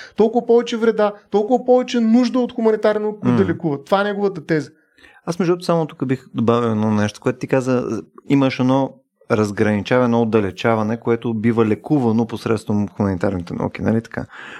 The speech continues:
Speaker 2: Тук, м, м, това, което виждам като, като проблем, всъщност не е само отдалечаване един от друг и, и в, нали, някаква много по-сложна среда и прочее, а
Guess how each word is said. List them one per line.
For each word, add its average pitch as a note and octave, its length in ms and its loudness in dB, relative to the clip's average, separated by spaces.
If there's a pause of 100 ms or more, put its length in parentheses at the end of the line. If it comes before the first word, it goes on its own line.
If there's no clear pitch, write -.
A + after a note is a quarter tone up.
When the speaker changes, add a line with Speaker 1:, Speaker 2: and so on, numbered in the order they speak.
(320)
Speaker 2:
Тук, - 180 -2
м, C3 400 0 (200)
м, B2 120 2 (100)
това, C#3+ 140 0
което E3 240 -2
виждам D3 320 -2 (180)
като, G#2 760 -2 (120)
като - 200 -8
проблем, A#2 240 0
всъщност C3+ 300 -6
не B2+ 120 2
е C3 40 0
само C#3+ 400 -4 (720)
отдалечаване A2+ 720 2
един A#2 240 2
от G#2+ 120 0
друг G#2+ 300 -4
и, G#2 40 -2 (360)
и G#2 120 0
в, G2+ 160 0 (160)
нали, G2+ 200 -2
някаква G2+ 260 -2
много G#2 220 0
по-сложна G#2 520 -2
среда G2 360 -2
и F#2 40 -2
прочее, A#2+ 560 -2
а G#2 340 2